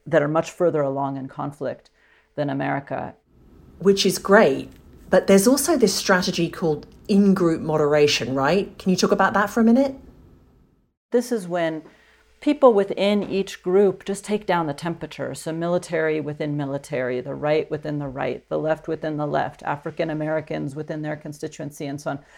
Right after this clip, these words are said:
Speaker 1: particularly groups that are targeted for radicalization. And we see this in-group moderation working all over the world and historically, because people listen to people in their own group.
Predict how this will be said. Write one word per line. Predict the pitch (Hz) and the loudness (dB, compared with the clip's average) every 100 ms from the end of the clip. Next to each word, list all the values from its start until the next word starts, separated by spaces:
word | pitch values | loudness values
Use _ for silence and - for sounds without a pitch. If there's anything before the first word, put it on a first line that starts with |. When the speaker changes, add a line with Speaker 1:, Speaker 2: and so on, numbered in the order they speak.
| - | -6
Speaker 1:
particularly | - 240 349 349 339 226 208 190 180 170 | -2 -2 -2 -2 0 2 2 2 2 -2
groups | 151 190 190 | 2 2 2
that | - | -6
are | 160 | -8
targeted | - 170 160 151 147 | -4 -2 -2 -6 -6
for | 160 | -6
radicalization. | 143 131 143 147 143 139 135 - 131 _ _ _ - | -2 -4 -6 -10 -10 -10 -12 -12 -16 _ _ _ -4
And | 214 | 0
we | 240 | 0
see | 240 240 | -2 -2
this | 202 196 | -4 -4
in-group | 190 180 185 | -6 -2 -2
moderation | 160 160 156 156 156 160 156 | -2 -4 -2 -4 -4 -10 -10
working | 156 156 151 - _ | -10 -10 -14 -16 _
all | - 190 202 185 | 0 4 4 4
over | 165 156 | 0 -4
the | 156 | -6
world | 160 160 156 | -4 -4 -4
and | 156 151 | -4 -6
historically, | 147 147 165 151 151 151 139 127 _ _ _ _ | -12 -12 -8 -6 -6 -6 -8 -8 _ _ _ _
because | 175 175 180 | -8 -6 -6
people | - 208 196 | -6 -2 0
listen | 190 185 170 | -2 -4 -8
to | |
people | 160 165 165 160 | -6 -8 -4 -4
in | 156 | -4
their | 156 | -4
own | 160 156 | -4 -6
group. | 151 190 170 - | -4 -2 -2 -4